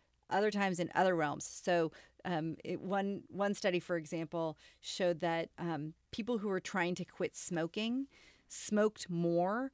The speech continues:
if they'd taken what they perceived to be a vitamin C pill,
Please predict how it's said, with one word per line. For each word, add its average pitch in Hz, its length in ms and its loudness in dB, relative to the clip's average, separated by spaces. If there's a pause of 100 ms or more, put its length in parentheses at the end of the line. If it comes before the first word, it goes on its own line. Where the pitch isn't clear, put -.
(180)
if - 220 -4
they'd 180 220 2 (180)
taken 214 460 0
what 196 140 0
they 170 120 4
perceived 180 640 -2 (140)
to 202 100 -2
be 180 180 2
a 170 60 4
vitamin 151 540 0
C 160 420 -2
pill, - 300 -12